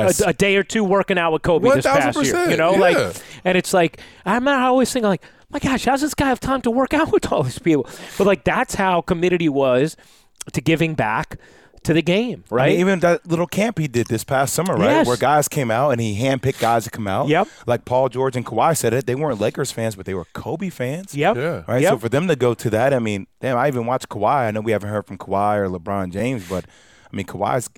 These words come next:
Speaker 3: That's,
Speaker 1: Kawhi's
Speaker 3: that was
Speaker 1: game
Speaker 3: his
Speaker 1: is
Speaker 3: guy, right? Kawhi,
Speaker 1: I
Speaker 3: like
Speaker 1: mean, it's almost like a, there's sometimes I'm like, "Yo, is that a carbon copy of
Speaker 2: Yeah,
Speaker 1: Kobe?"
Speaker 2: right. I, I totally agree. When you watch Kawhi, there is so much Kobe in his game.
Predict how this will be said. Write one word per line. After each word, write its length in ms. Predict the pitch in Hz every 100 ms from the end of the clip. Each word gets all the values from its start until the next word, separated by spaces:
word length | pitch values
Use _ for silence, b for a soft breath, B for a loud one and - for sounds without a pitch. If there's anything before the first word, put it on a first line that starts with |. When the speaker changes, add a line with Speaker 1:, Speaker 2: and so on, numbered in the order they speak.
| - _ _ _ -
Speaker 3:
That's, 180 | 120
Speaker 1:
Kawhi's 160 | 135 160
Speaker 3:
that 60 | 131
was 80 | 151
Speaker 1:
game 80 | 185
Speaker 3:
his 120 | 123
Speaker 1:
is 80 | 98
Speaker 3:
guy, 160 | 143 101
right? 180 | 101 147
Kawhi, 680 | 135 - 92 135 104 87
Speaker 1:
I 40 | 85
Speaker 3:
like 100 | 127
Speaker 1:
mean, 80 |
it's 100 | 139 160
almost 200 | 185 185
like 80 |
a, 140 | 139 127
there's 240 | 110 156
sometimes 420 | - 175 156 139
I'm 80 | 135
like, 160 | 135 101
"Yo, 100 | 107
is 100 | 98
that 120 | 120
a 60 | 143
carbon 400 | - 110 123 85
copy 360 | 82 104 175
of 60 | 175
Speaker 2:
Yeah, 180 | 143 123
Speaker 1:
Kobe?" 140 | -
Speaker 2:
right. 300 | 127 127 113
I, 360 | 110 120 127 120
I 40 |
totally 460 | 120 - 143 131 127
agree. 240 | 117 127
When 120 | 120
you 120 | 123 127
watch 260 | 135 -
Kawhi, 460 | - 127 139 135 135
there 160 | 123 110
is 80 |
so 380 | - - 147 131
much 280 | 120 110 -
Kobe 360 | 127 117 107 101
in 100 | 95
his 160 | 90
game. 220 | - 92